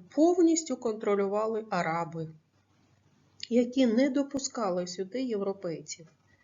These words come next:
Купці і моряки країн Західної Європи замислювалися над пошуком нового морського шляху до Індії в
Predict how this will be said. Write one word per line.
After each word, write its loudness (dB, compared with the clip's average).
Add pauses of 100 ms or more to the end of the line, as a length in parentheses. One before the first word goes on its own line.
(360)
Купці 4
і 8
моряки 4
країн 2
Західної 0
Європи 0 (720)
замислювалися 4
над -2
пошуком -4 (140)
нового 2
морського -4
шляху -10 (340)
до 4
Індії 0 (120)
в -4